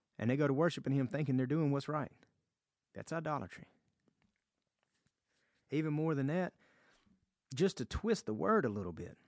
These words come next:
just to cause the word to be twisted and to mislead, causes those who are misled to turn to idolatry. Even though it looks good and it sounds so holy,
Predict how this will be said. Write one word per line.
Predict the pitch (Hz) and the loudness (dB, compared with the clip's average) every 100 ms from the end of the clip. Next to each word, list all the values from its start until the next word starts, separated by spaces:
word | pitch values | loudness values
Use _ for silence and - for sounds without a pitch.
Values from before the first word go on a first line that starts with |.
| _ _ _ _ _ _ _ _ _ _ _ _ _ _ _ _ | _ _ _ _ _ _ _ _ _ _ _ _ _ _ _ _
just | - 190 - | 2 2 0
to | |
cause | - 185 214 180 | 0 4 4 2
the | 160 | 2
word | 185 185 | 4 4
to | 160 | 2
be | 165 | 0
twisted | - 190 190 - 104 _ - - _ - | 2 2 2 0 -8 _ -20 -20 _ 2
and | 135 | 2
to | 135 | 4
mislead, | 127 165 - 147 185 165 85 - _ _ _ _ _ _ _ _ - | 4 4 2 0 0 0 -6 -14 _ _ _ _ _ _ _ _ -2
causes | 165 160 127 110 | 2 2 0 0
those | 131 135 127 117 - _ _ _ | 2 4 2 0 -10 _ _ _
who | 156 147 | 4 6
are | |
misled | 123 135 - 147 175 113 85 _ _ _ _ - | 6 4 0 0 2 2 -2 _ _ _ _ -6
to | 120 | 0
turn | 151 139 113 - | 2 4 4 0
to | - 117 | -4 -2
idolatry. | 120 113 98 87 - - - _ _ _ _ _ - | 0 0 -2 -4 -12 -18 -20 _ _ _ _ _ -4
Even | 123 147 170 | 0 4 6
though | 180 | 6
it | 180 - | 4 -2
looks | 151 160 196 160 - | -2 4 4 2 0
good | 180 190 190 | 4 6 6
and | 147 | 4
it | 123 | 2
sounds | - 180 185 - | 2 4 4 2
so | 185 165 | 0 2
holy, | 165 202 175 117 | 4 4 4 2